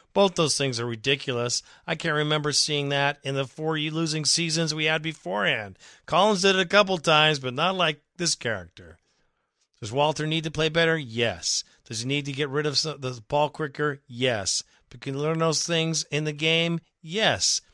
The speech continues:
He can learn a lot, but he has to have someone to give him an opportunity to learn, and I'm interjecting here, of course. We need to have someone who will <laughs> give him plays to play to his strong points, something that's gonna tr-, play to him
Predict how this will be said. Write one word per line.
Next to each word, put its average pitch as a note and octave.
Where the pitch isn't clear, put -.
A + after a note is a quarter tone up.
He G3
can G3
learn G3
a D#3+
lot, D3+
but C3
he E3+
has F#3+
to -
have D#3+
someone D#3+
to C3
give C#3+
him D3
an C3+
opportunity C#3
to D3+
learn, D3+
and B2+
I'm B2
interjecting C3
here, B2+
of A#2+
course. C#3
We C3+
need C#3+
to C#3
have C#3
someone E3
who C#3+
will C3
<laughs> -
give C3
him D#3+
plays F3
to D#3
play F3+
to F3
his D#3+
strong F#3
points, A2
something G3
that's F#3
gonna F3
tr-, -
play E3+
to E3
him D#3